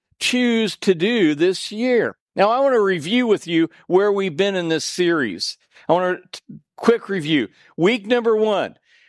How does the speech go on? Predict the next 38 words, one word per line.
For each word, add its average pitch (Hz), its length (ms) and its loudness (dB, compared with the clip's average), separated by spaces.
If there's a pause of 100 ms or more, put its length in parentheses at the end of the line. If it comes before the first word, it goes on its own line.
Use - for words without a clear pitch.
we, 185 400 0
real 240 460 2
and 196 200 -2
lasting 202 600 -2
change 208 540 0
isn't 185 380 2
behavior 180 480 0
modification, 170 760 0
it's 196 200 2
spiritual 226 600 0
transformation. 170 920 0 (2000)
You 127 140 2
start 196 360 2
with 180 140 -4
the 156 80 -12
spiritual 185 460 0
why. 151 400 -2 (260)
Why 220 460 4
do 226 180 -4
we 220 160 0
want 196 340 2
to 185 120 -4
do 180 300 2
what 175 240 2
we 160 160 0
want 160 300 -2
to 165 80 -6
do? 147 200 4
It 131 100 2
needs 185 300 -4
to 185 80 -2
be 170 220 4
a 135 180 2
spiritual 214 760 0
reason, 151 360 0
a 131 140 2
godly 170 460 0
reason. 139 380 -2